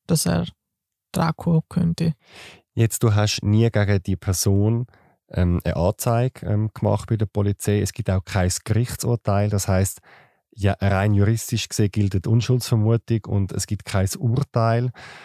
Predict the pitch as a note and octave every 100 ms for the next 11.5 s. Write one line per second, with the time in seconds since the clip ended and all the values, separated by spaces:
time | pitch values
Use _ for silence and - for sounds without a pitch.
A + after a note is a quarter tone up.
0 | - _ - F#2 F2+ F2+ D2 _ _ _
1 | _ _ _ _ _ _ - F#2 G#2 A2
2 | G#2+ A2 - - G#2+ A2 A#2 A2+ - A2
3 | A#2 G#2+ G2 G2 G2+ F2+ - G2+ G2 -
4 | F2+ F2 F#2+ - - G#2 A#2+ - - -
5 | _ _ - - - - F#3+ D#3+ - D#3+
6 | D#3+ E3 - - F3+ F#3 F3 - E3 D#3
7 | F3+ F3+ F3+ F#3 - G#3 - - _ _
8 | _ - - - - E3 D3 - E3 F3
9 | E3+ D#3+ E3 D#3+ D#3 E3 D#3+ F#3 F#3+ -
10 | - E3+ - E3 D#3+ - E3 E3+ E3 D#3
11 | E3 E3+ D#3+ D#3